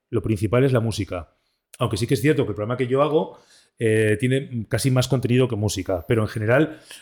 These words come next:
los programas de radio tenemos menos personal. Yo, por ejemplo, no necesito mucha gente trabajando conmigo. Tengo ayuda a veces de, tengo a veces una persona que me ayuda y tal, pero por lo general estoy yo solo.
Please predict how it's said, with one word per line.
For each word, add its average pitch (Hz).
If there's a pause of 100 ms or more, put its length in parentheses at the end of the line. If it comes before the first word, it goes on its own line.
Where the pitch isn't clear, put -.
los 117
programas 127
de 127
radio 147
tenemos 147
menos 131
personal. 107
Yo, 117
por 131
ejemplo, 131
no 127
necesito 127 (440)
mucha 120
gente 127
trabajando 117
conmigo. 107
Tengo 110
ayuda 113
a -
veces 117
de, 110 (340)
tengo 107
a 107
veces 107
una 107
persona 107
que 104
me 101
ayuda 151
y 120
tal, 123
pero 117
por 107
lo 104
general 117
estoy 131
yo 107
solo. 87